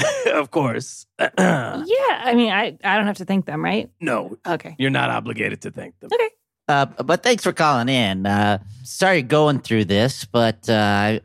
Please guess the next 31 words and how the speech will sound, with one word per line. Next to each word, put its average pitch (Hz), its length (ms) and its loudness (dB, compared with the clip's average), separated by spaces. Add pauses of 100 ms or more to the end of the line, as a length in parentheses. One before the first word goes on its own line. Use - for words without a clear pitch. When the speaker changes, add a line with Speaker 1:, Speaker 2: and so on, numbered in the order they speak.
Speaker 3:
I 110 120 2
don't 117 100 0
know. 90 100 -2
I 120 100 2
feel 104 240 0
like 98 240 0
every, 139 360 -2
everything's 95 580 -2
nature. 92 500 -2 (720)
So 113 340 4
it, 117 200 2
ju-, 139 100 2
just 147 280 0
because 123 260 0
they're 107 100 2
getting 98 320 -2
bored 110 420 2
with, 101 240 -4
uh, 104 340 4
one 127 220 0
part 104 260 0
of 90 60 -4
nature 98 440 0
doesn't 90 360 -4
mean, 90 200 -4
you 123 100 2
know, 107 120 2
they're 131 160 2
just 110 320 -10
being 76 360 -8
honest. 85 680 -2